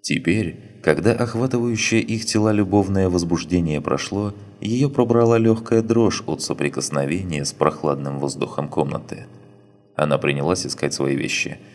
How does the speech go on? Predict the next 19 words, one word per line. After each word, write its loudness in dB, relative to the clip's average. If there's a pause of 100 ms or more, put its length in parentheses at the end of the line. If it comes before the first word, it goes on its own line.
(220)
Это 0
казалось 0
непростой 0
задачей. -2 (420)
В -18
порыве 6
страсти -2
Джиро -2
обычно -4
срывал 0
с -6
нее 0
одежду -2 (260)
и 0
хаотично -2
разбрасывал 0
по -2
всей -4
комнате. -8